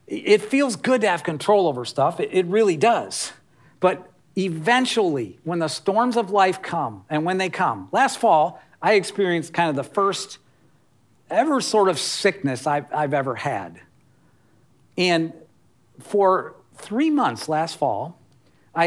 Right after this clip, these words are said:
I, I was a, I w-, had to cancel a couple of times to speak up here 'cause I was afraid to be up here because what was going on in my body, I didn't know if I would have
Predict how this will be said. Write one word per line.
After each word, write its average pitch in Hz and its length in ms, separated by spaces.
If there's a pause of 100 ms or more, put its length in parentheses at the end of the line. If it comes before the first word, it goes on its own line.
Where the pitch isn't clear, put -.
(140)
I, 165 260
I 175 100
was 170 160
a, 139 160
I 165 80
w-, 165 180
had 165 180
to 139 60
cancel 185 380
a 123 40
couple 143 220
of 139 80
times 147 240
to 120 80
speak 170 300
up 185 160
here 190 220
'cause 151 240
I 143 100
was 131 120
afraid 160 320
to 135 40
be 135 160
up 226 180
here 127 220
because 139 640 (260)
what 170 140
was 147 120
going 165 180
on 170 140
in 165 60
my 143 120
body, 143 600 (420)
I 190 60
didn't 180 180
know 160 320
if 151 140
I 160 100
would 143 160
have 147 320